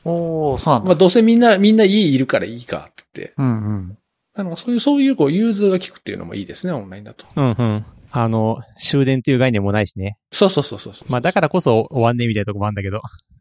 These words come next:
Speaker 2: いや、ほんとほんと。
Speaker 1: そうだね。市川さんとたまに、なんかその、
Speaker 2: うん。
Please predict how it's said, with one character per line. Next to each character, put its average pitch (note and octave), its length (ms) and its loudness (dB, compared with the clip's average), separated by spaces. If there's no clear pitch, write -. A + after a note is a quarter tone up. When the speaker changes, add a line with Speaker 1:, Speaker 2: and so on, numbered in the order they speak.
Speaker 2:
い D3 40 0
や、 C#3+ 160 -2
ほ C3+ 120 0
ん C#3 60 -4
と C3 120 2
ほ A#2 60 0
ん A2 40 -6
と。 - 160 -4
Speaker 1:
そ - 220 -6
う - 20 -4
だ F#2+ 100 -4
ね。 F#2 220 -6
市 - 180 -8
川 A3+ 140 0
さ C#3+ 140 0
ん G#2+ 80 -4
と G2 160 -2
た - 120 -6
ま A2+ 120 2
に、 A2+ 300 -2
な A#2+ 180 -4
ん - 20 -8
か A2 100 -6
そ G#2+ 120 -4
の、 F#2+ 280 -2
Speaker 2:
う C3 40 4
ん。 G2 280 0